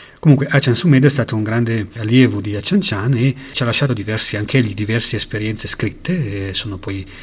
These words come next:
talvolta appunto questi libri, eh, seguono la vecchia edizione della compilazione, ovvero molte opere che noi abbiamo dell'antichità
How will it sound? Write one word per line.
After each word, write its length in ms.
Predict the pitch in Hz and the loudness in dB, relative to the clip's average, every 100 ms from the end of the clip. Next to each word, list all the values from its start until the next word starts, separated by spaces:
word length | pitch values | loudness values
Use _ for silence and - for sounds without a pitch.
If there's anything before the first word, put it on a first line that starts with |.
| - - - | -20 -20 -10
talvolta 400 | 107 98 104 104 | -8 -6 -6 -6
appunto 320 | 92 113 107 | -6 -6 -6
questi 280 | 101 - 107 | -6 -4 0
libri, 540 | 120 123 113 107 - - | 2 2 2 -2 -6 -8
eh, 140 | 101 | -4
seguono 560 | 95 117 110 110 104 92 - | -2 0 0 -2 -2 -6 -10
la 100 | 101 | -6
vecchia 380 | 113 - 117 104 | -6 -2 -2 -2
edizione 640 | 104 - 117 117 117 113 | -4 -2 0 2 2 2
della 200 | 107 98 | 0 -4
compilazione, 920 | - 101 113 104 101 120 113 98 95 | -6 -6 -4 -4 -2 0 0 0 -4
ovvero 460 | 95 101 110 101 95 - | -8 -4 -2 -2 -8 -10
molte 360 | 110 117 104 107 | -4 -4 -2 -4
opere 400 | 117 110 104 95 | -4 -4 -6 -6
che 100 | 104 | -8
noi 140 | 107 | -6
abbiamo 340 | 98 104 107 101 | -6 -4 -6 -6
dell'antichità 800 | 95 95 92 104 - - 107 | -8 -10 -12 -14 -10 -6 -6